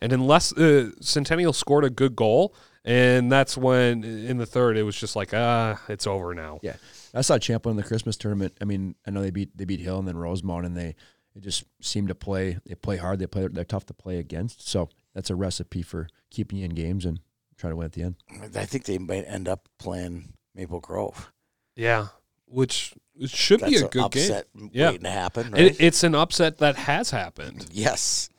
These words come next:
Speaker 1: Um, okay, Chanhassen three, Orono one. Um, Orono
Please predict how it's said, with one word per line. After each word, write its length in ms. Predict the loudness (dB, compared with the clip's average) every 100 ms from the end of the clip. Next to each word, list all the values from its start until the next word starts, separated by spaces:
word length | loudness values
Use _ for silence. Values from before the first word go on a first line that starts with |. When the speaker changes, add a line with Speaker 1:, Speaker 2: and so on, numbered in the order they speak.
| _ _ _ -20 -8
Speaker 1:
Um, 800 | 0 4 4 4 4 2 0 -2 0
okay, 400 | 4 6 4 2 -4
Chanhassen 800 | 0 2 2 2 0 0 0 -2
three, 520 | -2 2 4 4 0 2
Orono 440 | 6 6 6 6 6
one. 440 | 6 4 2 -2 _ _ _
Um, 680 | -2 2 2 2 2 -2 -6 -14 -2
Orono 400 | 4 4 6